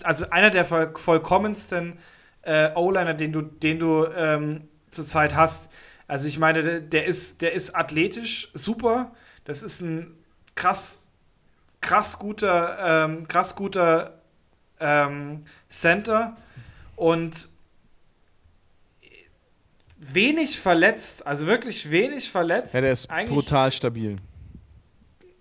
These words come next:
Speaker 1: brutal, ja eben, genau, ein wahnsinnig stabiler Typ und das macht halt viel aus. Ich meine, das ist das Herz deiner Offense, äh, der Center und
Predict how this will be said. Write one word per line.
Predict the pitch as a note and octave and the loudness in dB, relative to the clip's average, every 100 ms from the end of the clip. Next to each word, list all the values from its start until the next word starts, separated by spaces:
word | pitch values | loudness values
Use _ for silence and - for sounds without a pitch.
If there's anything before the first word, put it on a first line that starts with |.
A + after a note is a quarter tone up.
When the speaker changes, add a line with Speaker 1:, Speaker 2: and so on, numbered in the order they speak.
| _ - | _ -8
Speaker 1:
brutal, | E3 F3 E3 G3+ G#3+ | -4 2 8 8 10
ja | A3 | 6
eben, | A#3 F3+ | 6 2
genau, | F#3 F#3 | 2 0
ein | E3 G#3 F3 D#3 | -2 -10 -20 -2
wahnsinnig | D#3+ A#3+ A3+ G#3+ | 2 2 2 -4
stabiler | G3+ F#3 G3 F#3 | -2 -4 -4 -6
Typ | F#3 B3 - - - - | -6 -8 -10 -18 -20 -6
und | F3 E3 | -4 4
das | F#3+ A3 - | 4 4 0
macht | F#3 G3+ - F#3 | 2 2 0 -2
halt | F3+ | -2
viel | F3+ G3 | -4 -10
aus. | G3+ F#3 D3+ | -4 -4 -4
Ich | D3+ | -4
meine, | E3+ | -6
das | E3 | -6
ist | F#3 - | -8 -6
das | D#3+ - | -6 2
Herz | E3+ - - | 2 4 0
deiner | E3+ D#3+ C3 | -2 -2 -2
Offense, | F#3+ - D#3+ G3 - - _ _ _ - | -2 -2 -2 -2 -8 -12 _ _ _ 0
äh, | E3 E3 | 4 6
der | D#3 D#3 | 4 2
Center | D#3+ D#3+ G3 F#3 F#3 - _ _ _ _ _ _ _ | 0 0 2 0 0 -10 _ _ _ _ _ _ _
und | F3 D#3+ D#3+ D#3 - | 0 2 0 -6 -12